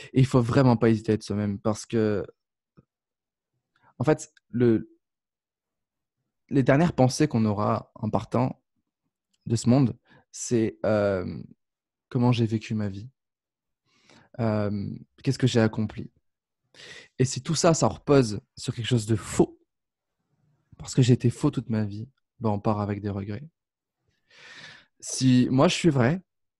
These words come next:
et que mes actions sont justes et qu'elles sont vraies par rapport à qui suis-je, ben forcément ma vie elle sera vraie,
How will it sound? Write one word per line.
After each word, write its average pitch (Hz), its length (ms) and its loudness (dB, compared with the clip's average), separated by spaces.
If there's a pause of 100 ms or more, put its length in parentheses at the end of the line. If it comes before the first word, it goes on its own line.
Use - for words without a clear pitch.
(460)
et 127 80 0
que - 60 -2
mes 127 180 6
actions 165 280 0
sont 127 200 0
justes - 540 -8 (260)
et - 60 -8
qu'elles 113 120 -2
sont 113 160 -4
vraies 117 440 0
par 110 100 -2
rapport 104 240 -2
à 107 60 -2
qui 110 140 -8
suis-je, 123 420 -10 (800)
ben 135 80 2
forcément 120 480 0
ma 110 120 0
vie 107 160 -4
elle 104 100 -4
sera 101 440 -10
vraie, 110 300 -8